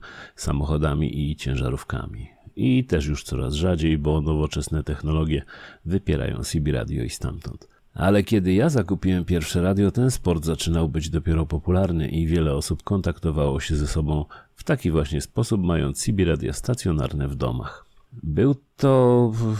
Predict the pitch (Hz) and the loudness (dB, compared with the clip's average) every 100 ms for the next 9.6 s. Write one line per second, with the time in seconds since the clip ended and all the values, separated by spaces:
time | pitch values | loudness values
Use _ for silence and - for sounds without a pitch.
0 | - - - - - - - - - 120 | -6 -16 -18 -16 -14 -8 -6 -6 0 0
1 | 110 104 92 90 85 - 98 - 87 92 | 2 2 2 2 0 0 0 0 0 2
2 | 87 87 82 - 110 110 110 107 139 127 | 4 2 0 -2 -4 -2 -2 0 2 2
3 | 113 - - - 110 107 92 92 87 73 | 2 0 -2 -2 0 2 2 2 2 -2
4 | 58 50 - _ - 87 87 90 110 113 | -4 -6 -12 _ -4 0 2 2 2 2
5 | 95 98 92 95 98 92 87 78 78 80 | 0 2 0 0 2 0 0 0 0 2
6 | 80 80 87 90 87 65 - - - - | 2 2 4 4 2 0 -6 -12 -8 0
7 | 101 98 95 - 101 123 147 107 85 85 | 4 4 2 0 2 2 4 4 4 2
8 | 82 82 87 90 90 - - - 64 65 | 2 2 2 2 2 -2 -6 -4 -2 -2
9 | 65 - 80 - - - | -2 -2 -2 -4 -12 -12